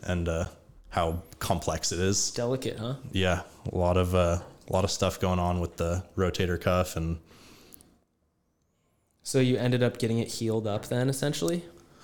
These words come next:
Speaker 1: So then I went and saw a surgeon and decided, "Hey, I think my best course of action is to get this surgery." Um, so I ended up getting surgery on my shoulder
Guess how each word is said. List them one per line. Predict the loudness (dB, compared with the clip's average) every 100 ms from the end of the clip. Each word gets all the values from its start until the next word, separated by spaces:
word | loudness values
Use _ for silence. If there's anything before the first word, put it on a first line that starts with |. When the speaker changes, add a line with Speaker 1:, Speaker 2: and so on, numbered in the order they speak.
| -14
Speaker 1:
So | 0 4
then | 6 6 6
I | 6 6 6 4 2 2
went | 2 4
and |
saw | 2 2
a |
surgeon | 2 2 4 2 2 0
and | 2 2
decided, | 2 2 4 4 0 -4 -10 -18 _ _ _ _
"Hey, | 0 2 2 -2 -10 -4
I | -2
think | 0 0
my | 0
best | 2 0
course | 0 -2 0
of | 0
action | 0 0 -2 -2 -2
is | -4 -2 -2
to | 0 0 0 -4 -14 -6
get | -2 -2
this | -2 -2
surgery." | 0 0 0 0 0 0 -4 -20 -20 _ _
Um, | -2 2 2 0 -2 -6 -16 _ _ -18 -16 -18 -20 -20 -20 -20 -12 -2
so | 2
I | 4
ended | 4 4
up |
getting | 4 2
surgery | 4 4 4 4 4 4 2
on | 2
my | 4
shoulder | 4 2 4 4 4 2